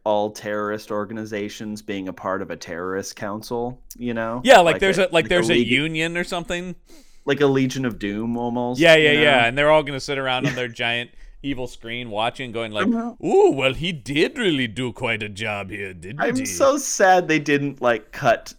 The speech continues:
Speaker 1: to, like, a, a bunch of sinister-looking people sitting around a
Speaker 2: Mm.
Speaker 1: circular table, you know, with dim lighting being
Speaker 2: "Jeez,
Speaker 1: like
Speaker 2: we really counted this guy out, but look at what he's pulled
Speaker 1: <laughs>
Speaker 2: off now." Um,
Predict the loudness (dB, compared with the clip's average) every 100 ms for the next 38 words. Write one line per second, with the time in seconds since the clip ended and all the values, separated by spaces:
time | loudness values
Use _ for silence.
0 | -14 -4 -2 -2 -4 -6 -8 -8 -4 -4
1 | -2 -4 -4 -10 -8 -6 -6 -6 -8 -8
2 | -8 -10 -12 -12 -10 -10 -8 -6 -6 -6
3 | -4 -4 -4 -6 -8 -6 -8 -6 -8 -8
4 | -10 -10 -10 -8 -8 -8 -10 _ -20 _
5 | -10 -6 -6 -8 -8 -8 -8 -8 -8 -8
6 | -12 -12 -10 -6 -6 -6 -10 -18 0 2
7 | 4 2 0 -2 -4 -6 -6 -10 -10 -10
8 | -6 -4 -4 0 0 0 -6 -14 -2 0
9 | 0 -4 -8 0 0 2 4 4 4 0
10 | 0 -6 -4 0 2 2 0 -6 -12 -20
11 | -20 -6 -2 0 -2 -2 -2 -4 -4 -8
12 | -12 -14